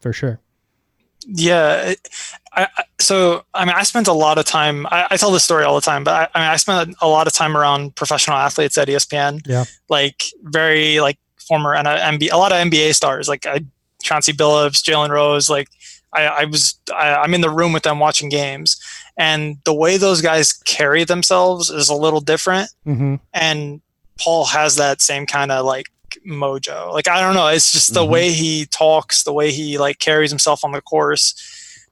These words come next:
Speaker 2: Um, you can see a little bit of that, like, pro athlete swagger in a way that, like,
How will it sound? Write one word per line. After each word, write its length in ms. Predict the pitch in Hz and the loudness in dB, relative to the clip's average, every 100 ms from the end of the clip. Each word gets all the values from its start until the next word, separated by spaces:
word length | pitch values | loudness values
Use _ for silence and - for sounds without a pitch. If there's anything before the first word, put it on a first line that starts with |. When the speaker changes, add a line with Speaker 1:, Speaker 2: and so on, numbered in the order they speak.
| - | -6
Speaker 2:
Um, 640 | 165 156 143 143 156 202 _ _ - | 0 2 2 -2 -10 -18 _ _ -12
you 120 | 156 | -8
can 180 | 160 175 | -4 -2
see 280 | - - 175 | 0 0 0
a 60 | 165 | 0
little 360 | 156 165 160 | 2 2 2
bit 180 | 151 160 | 2 2
of 80 | 151 | 2
that, 180 | 147 147 | 2 0
like, 200 | 143 143 | -2 -4
pro 400 | - - 151 147 | -8 -2 0 2
athlete 720 | 151 143 139 - 147 143 147 - | 2 0 -2 -2 -4 -4 -8 -4
swagger 680 | - 151 135 151 165 170 190 | -4 -2 -2 0 0 0 -2
in 140 | 165 | -4
a 60 | 156 | -2
way 240 | 156 160 | 2 2
that, 220 | 151 151 147 | 2 2 0
like, 300 | 143 135 | -2 -4